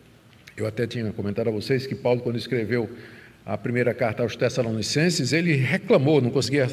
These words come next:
a-, achar a passagem na hora, mas eu vim preparado dessa vez, e tá aqui em primeiro Tessalonicenses, na primeira carta, no capítulo dois,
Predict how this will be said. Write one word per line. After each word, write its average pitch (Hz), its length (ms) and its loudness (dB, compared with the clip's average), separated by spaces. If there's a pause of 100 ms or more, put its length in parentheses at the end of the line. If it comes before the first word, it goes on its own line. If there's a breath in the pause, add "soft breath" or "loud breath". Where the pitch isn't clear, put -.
a-, 120 300 0
achar 123 220 2
a 120 40 6
passagem 113 540 2
na 117 120 2
hora, 156 300 4 (680 loud breath)
mas 135 100 2
eu 151 80 6
vim 170 140 6
preparado 123 480 4
dessa 117 260 2
vez, 151 460 2 (580 loud breath)
e 127 140 2
tá 160 160 6
aqui 160 640 0
em 120 180 -2
primeiro 127 400 2
Tessalonicenses, 135 960 0
na 131 80 2
primeira 135 320 2
carta, 143 420 2
no 151 120 0
capítulo 170 420 0
dois, 165 560 4